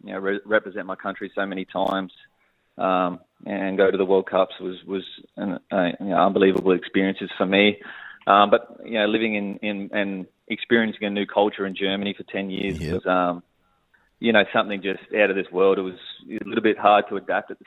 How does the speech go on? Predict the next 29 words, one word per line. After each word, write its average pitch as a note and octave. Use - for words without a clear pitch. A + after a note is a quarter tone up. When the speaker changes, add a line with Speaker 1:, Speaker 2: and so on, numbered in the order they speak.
Speaker 1:
start, F#2+
but, F#2
you F#2+
know, F2+
once G2
me G2+
and F#2+
my F#2+
wife, F#2
um, F#2+
were G#2
there G#2
for A2
a G#2
year, A#2
and G#2+
obviously G#2+
just G2
experiencing G2+
the, F#2
the F#2+
top F#2
level F#2
football G#2
over F#2
there F2+
was F#2
just F2+
something, F2+